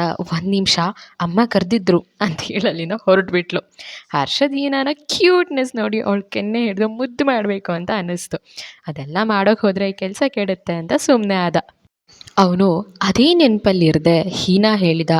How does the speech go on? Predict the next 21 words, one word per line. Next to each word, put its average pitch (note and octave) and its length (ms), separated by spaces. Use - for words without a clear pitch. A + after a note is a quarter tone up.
ನ್ಯೂಯಾರ್ಕ್ A3 560
ಯೂನಿವರ್ಸಿಟಿ D#3+ 760
ಹಾಗೆ D3+ 320
University A3 600
of - 220
ಕ್ಯಾಲಿಫೋರ್ನಿಯಾ E3+ 720
ಎರಡು G#3+ 240
ಯೂನಿವರ್ಸಿಟಿ C4 680
ನೇಮ್‌ಗಳನ್ನ F3+ 640
ಯಾರಿಗೋ B3 380
ಕಳಿಸಿ G3 560
ಈ B3 100
ನಾ C#4+ 160
ಫೋಟೋನು F#3+ 520
ಸೆಂಡ್ F3 340
ಮಾಡಿ D3+ 340
ಎಲ್ಲ E3+ 260
ಇನ್ಫಾರ್ಮೇಷನ್ F3 640
ಬೇಕು D3+ 280
ಅಂತ D3 220
ಹೇಳ್ದ. F#3+ 280